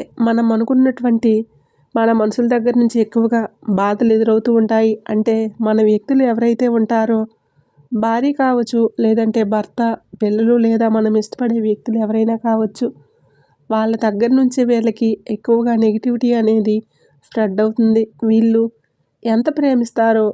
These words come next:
ఎంత ప్రేమను వీళ్ళు అందిస్తూ ఉంటారో కానీ ఎదుటివారి దగ్గర నుంచి ఆ ప్రేమ అనేది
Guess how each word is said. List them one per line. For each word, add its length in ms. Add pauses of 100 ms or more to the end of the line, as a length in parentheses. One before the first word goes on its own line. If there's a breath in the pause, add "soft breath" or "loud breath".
(160)
ఎంత 260
ప్రేమను 480 (760)
వీళ్ళు 420 (160)
అందిస్తూ 440
ఉంటారో 420
కానీ 340 (220)
ఎదుటివారి 460
దగ్గర 300
నుంచి 300 (220)
ఆ 120
ప్రేమ 340
అనేది 420